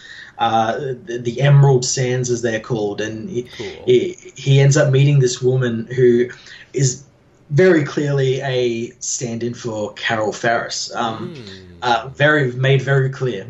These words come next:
Speaker 1: Um, as well as, like, the, uh, the artist Liam Sharp makes it clear on Twitter as well. It's meant to sort of be like her, and, and she, like, guides him through this, through this strange world. It's very, very, very, very Morrison world. Um,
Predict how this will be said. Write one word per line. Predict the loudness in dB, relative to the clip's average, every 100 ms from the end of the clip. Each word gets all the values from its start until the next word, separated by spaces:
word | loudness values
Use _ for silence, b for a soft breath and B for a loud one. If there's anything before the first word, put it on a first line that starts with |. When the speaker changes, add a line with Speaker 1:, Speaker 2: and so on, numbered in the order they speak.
| -18 _
Speaker 1:
Um, | -6 -4 -4 -6
as | -4 -2
well | 2 2
as, | 2
like, | -2 -2
the, | -4
uh, | -2 -6
the | -6
artist | -6 -8 -8 -6 -4
Liam | -4 -4
Sharp | -4 -2 -2 -4 -6
makes | -6 -4
it | -8
clear | -4 -2 -2
on | -4
Twitter | -4 0 0
as | 0
well. | 0 0
It's | -2 -2
meant | -2 0
to | 0
sort | 2 2
of | 0
be | 0 -2
like | 0 -2 0
her, | 0 0 B B B B
and, | 0 0 4
and | 2
she, | 4 4
like, | 4 2 0
guides | 0 4 2 0 -4
him | -8 -8
through | -4 -2 -2
this, | -2 -4 -6 -8 -14 _
through | -6 -2 0
this | -2
strange | -4 -6 -4 0 2 2 2 0 -2
world. | 0 0 -2
It's | -6 -8
very, | 0 2 2
very, | 2 2 4 2
very, | 0 -2 0 -2
very | -2 -4 -2 -2 -4
Morrison | -6 -8 -8 -12 -16 -16
world. | -16 -16 -18 -20 B B B B B
Um, | -6 -4 -6 -12